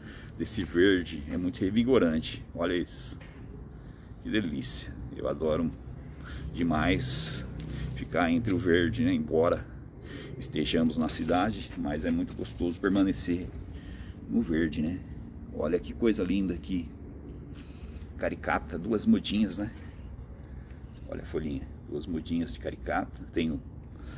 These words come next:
tenho também duas plantadas no chão, que o maracujá doce, que ele não, no momento não está produzindo. E aqui, pessoal, olha as flores.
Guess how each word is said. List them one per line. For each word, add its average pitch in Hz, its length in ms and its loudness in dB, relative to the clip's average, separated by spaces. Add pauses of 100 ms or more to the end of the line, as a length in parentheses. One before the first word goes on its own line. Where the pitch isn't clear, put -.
(180)
tenho 78 200 2
também 80 380 6
duas 80 400 2
plantadas 80 460 2
no 87 120 4
chão, 110 420 4
que 85 180 0
o 82 60 6
maracujá 78 500 2
doce, - 640 -2
que - 140 -4
ele 73 140 0
não, 80 240 0 (120)
no 87 100 -4
momento 80 400 2
não 78 140 2
está 71 240 -2
produzindo. 85 760 0 (800)
E - 80 0
aqui, 135 240 2
pessoal, 80 400 0 (1900)
olha 90 340 0 (1300)
as 82 160 -6
flores. - 1300 0